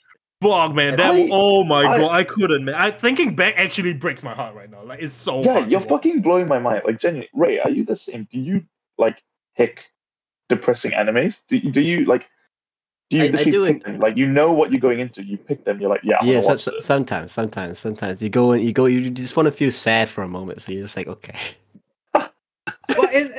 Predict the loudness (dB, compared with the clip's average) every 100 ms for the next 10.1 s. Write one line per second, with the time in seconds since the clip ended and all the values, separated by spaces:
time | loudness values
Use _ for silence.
0 | -4 -4 -18 -12 -10 -4 -2 0 0 0
1 | 0 0 0 0 2 0 0 -4 -4 -6
2 | -6 -4 -6 -4 -2 -2 -2 -4 -4 -2
3 | 0 2 0 -4 -4 -2 0 2 0 2
4 | 0 0 0 0 2 2 -2 -8 -6 -6
5 | -6 -2 -2 0 0 -2 -2 -2 0 -2
6 | -2 -4 -2 -4 -6 -16 -8 -2 0 2
7 | 2 2 0 -2 -4 -6 -4 -2 -2 -2
8 | -4 -4 -6 -2 -2 -2 -2 -2 -2 2
9 | 2 2 -4 -8 -14 -20 -6 -6 -4 -8